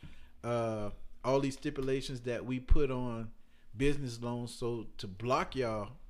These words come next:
from getting businesses, we're gonna remove them stipulations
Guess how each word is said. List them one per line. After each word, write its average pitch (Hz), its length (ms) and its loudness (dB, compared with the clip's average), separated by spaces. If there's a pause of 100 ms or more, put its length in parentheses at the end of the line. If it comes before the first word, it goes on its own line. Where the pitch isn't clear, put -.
from 110 200 -8
getting 107 240 -6
businesses, 107 680 -6 (460)
we're 139 160 2
gonna 127 320 0 (160)
remove 131 420 0
them 131 100 -4
stipulations 120 920 -4